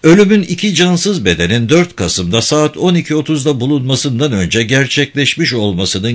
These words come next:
gerektiği, hayatta kalmayı imkansız kılacak yaralanmalardan yola çıkılarak yapılabilecek tek sağlıklı tespit.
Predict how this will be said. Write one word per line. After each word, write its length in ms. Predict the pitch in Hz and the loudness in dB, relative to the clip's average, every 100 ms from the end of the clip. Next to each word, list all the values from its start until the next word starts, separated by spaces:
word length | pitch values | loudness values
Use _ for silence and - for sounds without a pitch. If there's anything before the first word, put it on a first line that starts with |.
| 101 | 0
gerektiği, 720 | 95 90 90 - 85 90 98 - - - | 0 0 -4 -2 -2 0 -2 -8 -20 -2
hayatta 520 | 127 156 165 170 165 | 2 4 2 -2 0
kalmayı 500 | 151 151 151 156 - | 0 0 2 0 0
imkansız 680 | 147 143 139 147 135 165 - | 0 -2 -2 -2 0 -2 -2
kılacak 460 | 139 139 135 139 | -2 0 0 -2
yaralanmalardan 920 | 104 117 98 113 107 110 104 92 95 | -2 -2 -2 -2 -2 0 0 0 -2
yola 360 | 92 104 107 127 | -2 0 0 -2
çıkılarak 500 | - 117 107 98 92 | -2 -2 -2 -2 -2
yapılabilecek 840 | 113 - 123 104 101 95 95 104 | -2 -2 -4 -4 -2 -2 -2 -4
tek 240 | - 160 - | -2 -2 -2
sağlıklı 560 | - 131 113 120 117 | -4 -2 -2 -2 -4
tespit. 460 | 107 101 - 95 | -2 -4 -2 -4